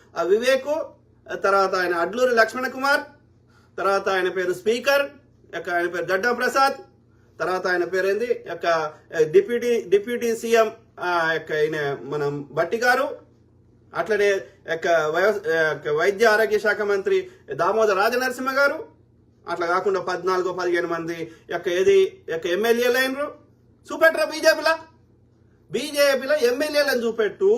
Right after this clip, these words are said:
ఈ యొక్క ఎంపీలను చూపెట్టు, మంత్రులను చూపెట్టు, బీజేపీకి అధ్యక్షులను చూపెట్టు. బా-,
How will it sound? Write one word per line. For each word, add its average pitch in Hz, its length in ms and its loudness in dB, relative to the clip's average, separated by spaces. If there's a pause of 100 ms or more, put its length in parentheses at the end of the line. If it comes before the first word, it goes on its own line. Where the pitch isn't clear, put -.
(480)
ఈ 202 60 4
యొక్క 226 180 0 (180)
ఎంపీలను 294 480 2
చూపెట్టు, 233 460 2 (600)
మంత్రులను 320 480 4
చూపెట్టు, 247 460 0 (1040)
బీజేపీకి 247 480 -2
అధ్యక్షులను 294 500 0
చూపెట్టు. 247 420 2 (1500)
బా-, 202 260 2